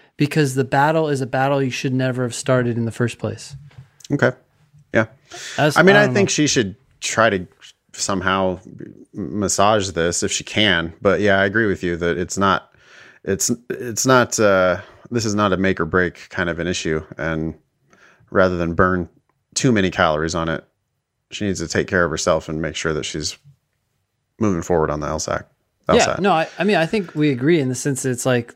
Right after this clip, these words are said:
Speaker 1: try, take the lead on it, but then, um, if, if it doesn't work out, let it go.
Speaker 2: Okay. All right. Um, next one.
Speaker 1: Yeah.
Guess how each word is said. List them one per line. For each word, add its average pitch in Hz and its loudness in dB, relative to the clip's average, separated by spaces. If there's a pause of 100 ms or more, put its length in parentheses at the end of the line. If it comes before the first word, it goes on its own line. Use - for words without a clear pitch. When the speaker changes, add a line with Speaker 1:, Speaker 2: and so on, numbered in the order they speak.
(140)
Speaker 1:
try, 131 2
take 151 -2
the 139 -4
lead 147 4
on 117 0
it, 123 -4 (220)
but 127 2
then, 127 2
um, 120 2
if, - -2 (720)
if 123 0
it 127 0
doesn't 135 4
work 123 0
out, 139 2
let 123 0
it 117 -4
go. 104 -4 (1040)
Speaker 2:
Okay. - 0 (640)
All 127 10
right. 107 4
Um, 127 4 (920)
next 139 2
one. 202 4 (600)
Speaker 1:
Yeah. 147 4